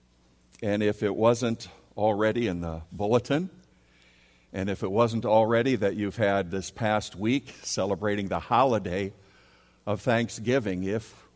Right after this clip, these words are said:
you were to be asked point blank any other time in the, in the year, what, what is an essential attitude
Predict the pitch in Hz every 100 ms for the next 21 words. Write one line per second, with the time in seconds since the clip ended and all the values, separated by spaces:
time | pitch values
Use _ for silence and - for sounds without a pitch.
0 | _ 107 113 107 107 110 90 101 104 135
1 | 107 110 - - _ _ _ _ _ -
2 | 113 107 110 107 110 113 117 110 120 123
3 | 104 95 107 98 98 95 90 - _ -
4 | - - _ _ - 104 98 98 87 -
5 | - - _ _ _ - 113 92 87 104
6 | 117 127 - _ _ _ _ _ _ 92
7 | 143 226 - - 120 147 196 165 156 151
8 | - 131 123 110 101 95 - - 123 113
9 | - 98 85 - _ _ _ _ _ _
10 | _ _ _ _ 117 120 117 104 - 87
11 | 82